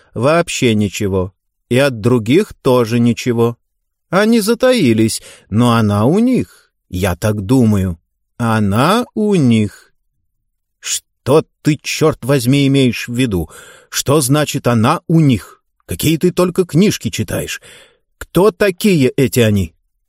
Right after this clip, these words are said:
"Вы и сами знаете. Банда". "Какая банда?" "Та, у которой такие ножики с пружинкой. Или международная".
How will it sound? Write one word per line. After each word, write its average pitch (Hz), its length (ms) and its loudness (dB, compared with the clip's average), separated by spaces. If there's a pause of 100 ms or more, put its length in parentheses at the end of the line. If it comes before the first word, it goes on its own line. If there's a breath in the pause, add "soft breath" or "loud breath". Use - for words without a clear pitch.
(460)
"Вы 117 260 0
и 165 60 0
сами 226 380 0
знаете. 110 720 -2 (340)
Банда". 135 800 0 (800)
"Какая 139 420 -2
банда?" 95 420 -4 (640)
"Та, 135 520 0
у 190 140 -4
которой 175 560 2
такие 131 560 0
ножики 95 480 -4
с - 120 -10
пружинкой. 240 800 -6 (500 loud breath)
Или 139 260 2
международная". 143 1040 -2